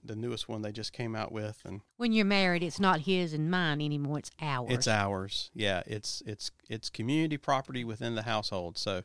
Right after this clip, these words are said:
Speaker 2: I don't use his, his stuff unless I ask, "Can I use your pen?"
Speaker 1: Uh-huh. Yeah. Okay.
Speaker 2: But when he gave me the Adrift, I did give him the Apollo back and told him to take care of her.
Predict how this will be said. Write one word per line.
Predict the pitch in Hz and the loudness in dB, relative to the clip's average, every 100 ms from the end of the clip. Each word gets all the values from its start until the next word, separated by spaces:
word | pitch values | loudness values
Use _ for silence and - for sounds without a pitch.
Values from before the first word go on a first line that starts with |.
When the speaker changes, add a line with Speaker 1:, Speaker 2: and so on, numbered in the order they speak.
| - | -2
Speaker 2:
I | 226 | -2
don't | 214 226 | 0 -2
use | 208 202 - | -2 -4 -4
his, | 196 - - | -8 -8 -4
his | 196 190 - - _ | -4 -2 -6 -10 _
stuff | - - 170 160 | -6 0 2 2
unless | 170 165 151 | 0 0 0
I | 160 | 0
ask, | - 160 135 - | 2 0 0 -4
"Can | - 220 | -6 -4
I | 233 240 226 - _ | -2 -2 -4 -10 _
use | 196 185 170 143 - | -4 -2 -2 -4 -10
your | 165 165 | -10 -12
pen?" | - 156 147 165 160 | -8 -6 -6 -8 0
Speaker 1:
Uh-huh. | 110 101 95 95 _ _ | 0 0 -4 -6 _ _
Yeah. | 107 95 90 _ 117 | -6 -6 -6 _ -4
Okay. | - 80 _ _ - - - | -4 -6 _ _ -20 -20 -8
Speaker 2:
But | 214 196 | -4 0
when | 226 | 2
he | 208 226 208 - - - | 4 2 0 -8 -20 -2
gave | 202 190 | 2 6
me | 196 | 4
the | 196 233 | 4 2
Adrift, | 170 151 - | 4 2 4
I | 156 | 2
did | 151 165 147 _ _ _ 165 | 2 -2 -2 _ _ _ -4
give | 170 | -2
him | 170 | 0
the | 170 | 0
Apollo | 175 170 160 160 | -2 2 2 2
back | 160 139 151 - - _ - | -2 -6 -8 -16 -20 _ -10
and | 160 | 0
told | 165 156 | 2 2
him | 160 | 0
to | |
take | - 175 - | -2 -6 -2
care | 151 143 | -2 0
of | 135 | -2
her. | 151 | -6